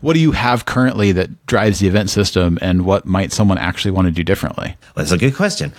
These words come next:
Speaker 2: It, it, it, right now, all I'm using is,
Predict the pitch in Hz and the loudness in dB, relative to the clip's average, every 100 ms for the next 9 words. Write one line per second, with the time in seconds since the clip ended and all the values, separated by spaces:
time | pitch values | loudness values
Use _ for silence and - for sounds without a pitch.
0 | - 85 90 82 80 - 131 143 139 123 | -6 -2 -2 -4 -8 -2 0 0 0 0
1 | 139 180 151 131 92 90 - 117 123 131 | 0 2 2 2 2 0 0 0 2 2
2 | 110 98 90 85 82 80 82 82 | 2 2 2 0 -2 0 0 0